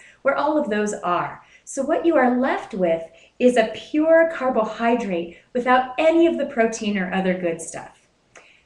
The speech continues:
Brown rice has all of that left intact.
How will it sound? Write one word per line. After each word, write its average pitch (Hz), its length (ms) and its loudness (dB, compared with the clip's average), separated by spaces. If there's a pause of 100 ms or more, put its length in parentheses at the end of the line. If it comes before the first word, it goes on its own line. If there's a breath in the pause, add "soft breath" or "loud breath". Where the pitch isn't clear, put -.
(160 soft breath)
Brown 359 340 2
rice 233 360 0
has 254 200 -8
all 269 220 -2
of 269 100 0
that 202 240 0
left 185 240 -2
intact. 185 720 -10